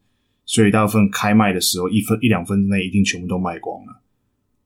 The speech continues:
我另外一个每天必上的网站是美国的劳力士论坛，Rolex Forums dot com。当然，顾名思义，这论坛大部分的内容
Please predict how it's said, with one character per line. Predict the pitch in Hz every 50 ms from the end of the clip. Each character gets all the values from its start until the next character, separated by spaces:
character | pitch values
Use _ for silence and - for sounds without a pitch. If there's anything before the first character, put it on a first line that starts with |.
| _ _ _ _ _ -
我 | - 101 101
另 | 135 156 170
外 | 175 156
一 | 135 120
个 | 123 117
每 | 113 98
天 | 90 104 110 117
必 | 120 127 117
上 | 101 120 107
的 | 98 95
网 | 90 82 82
站 | 87 104 104 101 95
是 | - - 107
美 | 101 92 90
国 | 85 82 87 90
的 | 90
劳 | 90 90 85 87
力 | 95 101 101
士 | 98 - 101 98
论 | 101 101 92 87
坛 | - 98 87 - - _ _ _ _ _ _ _
，Rolex | - 107 104 104 107 104 - - -
Forums | - 104 98 92 92 87 82 - -
dot | - 85 82 - -
com。 | 90 87 82 - _ _ _ _ _ _ _ _ _ _ _ _ _ _ _
当 | - 123 120
然， | 113 101 101
顾 | 101 - 139
名 | 123 104 98
思 | 98 - - - 110 107 110
义， | 104 98
这 | - - 120
论 | 120 127 113
坛 | 104 95 90 92
大 | 101 104
部 | 104 107
分 | 104 110 107
的 | 95 92
内 | 101 107 98
容 | 92 87 85 82 -